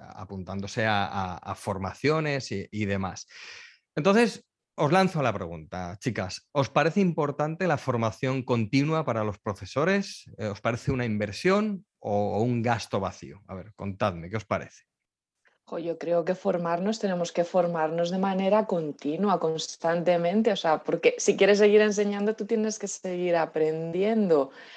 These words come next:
Speaker 2: Luego ya el tema de las formaciones, ahora yo creo que podemos <laughs> compartir todas, pero aunque sea lo que has dicho, simplemente leer un libro,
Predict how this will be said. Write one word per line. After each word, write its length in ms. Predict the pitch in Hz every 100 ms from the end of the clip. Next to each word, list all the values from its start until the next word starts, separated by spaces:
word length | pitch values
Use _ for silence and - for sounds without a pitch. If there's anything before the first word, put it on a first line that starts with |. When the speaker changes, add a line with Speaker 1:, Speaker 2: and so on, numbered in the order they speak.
| - - -
Speaker 2:
Luego 240 | 190 190
ya 160 | 208 208
el 100 | 202
tema 200 | 202 214
de 60 |
las 120 | 202 196
formaciones, 720 | 185 185 175 - 190 196 -
ahora 220 | 175 180
yo 100 | 175
creo 180 | 180 180
que 120 | 165
podemos 520 | 143 160 196 196 208
<laughs> 0 |
compartir 880 | - 240 196 - 202 - 202 165 160
todas, 400 | - 175 165 151
pero 680 | - 160 160 156 151 151 151
aunque 240 | 185 175 170
sea 200 | 196 196
lo 120 | 208
que 80 | 226
has 160 | 226
dicho, 380 | 202 208 - 165
simplemente 500 | 196 190 214 220 226
leer 240 | 202 185
un 180 | 196 196
libro, 360 | 180 165 147